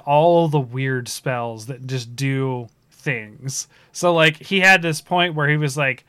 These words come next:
this character was locked a door, and he's like, "Aha, you can't get in here." And I was like,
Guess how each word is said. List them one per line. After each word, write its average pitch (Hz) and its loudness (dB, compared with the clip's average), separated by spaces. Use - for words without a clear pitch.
this 156 0
character 165 2
was 151 0
locked 151 2
a 165 -2
door, 151 2
and 156 2
he's 151 0
like, 143 -2
"Aha, 180 8
you 175 2
can't 196 -2
get 170 2
in 190 2
here." 165 4
And 135 -2
I - 0
was 135 -2
like, 139 0